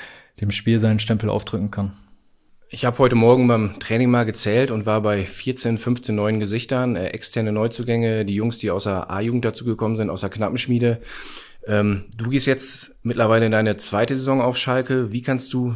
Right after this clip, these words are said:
Speaker 2: den Neuzugängen, den neuen Jungs so ein bisschen bei der Integration helfen? Gerade heute Morgen, Felipe Sanchez ist zum Beispiel auch neu dazugekommen. Nimmt man so einen Jungen dann auch mal an die Hand oder auch von den, von den jungen Spielern aus der Knappenschmiede,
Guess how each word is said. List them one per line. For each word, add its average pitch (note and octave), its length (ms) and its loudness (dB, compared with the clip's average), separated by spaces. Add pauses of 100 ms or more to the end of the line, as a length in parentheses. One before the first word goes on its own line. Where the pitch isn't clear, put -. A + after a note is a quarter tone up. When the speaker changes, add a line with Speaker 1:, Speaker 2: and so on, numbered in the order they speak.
Speaker 2:
den G#2 120 0
Neuzugängen, B2 800 2 (100)
den G#2 100 -4
neuen A2+ 240 2
Jungs A#2+ 360 0
so A2 80 -6
ein G#2+ 60 -4
bisschen A#2+ 260 -4
bei A2 100 0
der G#2+ 180 0
Integration A2+ 600 -2
helfen? F2+ 260 -2
Gerade G#2 220 4
heute A2+ 180 2
Morgen, A#2 280 2
Felipe A#2 300 -2
Sanchez B2+ 400 0
ist A#2+ 120 -8
zum A#2+ 120 0
Beispiel A#2 240 0
auch A2+ 80 2
neu A#2 160 2
dazugekommen. A#2 720 0 (460)
Nimmt A#2 200 2
man B2 140 4
so A#2+ 60 2
einen A2+ 80 4
Jungen B2 240 4
dann A#2+ 100 4
auch A2+ 120 2
mal A#2 180 4
an A#2+ 160 0
die A2 140 0
Hand C#3 260 2
oder A#2 360 2 (540)
auch G#2 160 -2
von A#2 200 0
den, A2+ 120 2
von A2+ 160 0
den A2+ 80 2
jungen C#3 200 6
Spielern B2+ 280 0
aus A#2 100 0
der A2 80 -2
Knappenschmiede, B2+ 920 2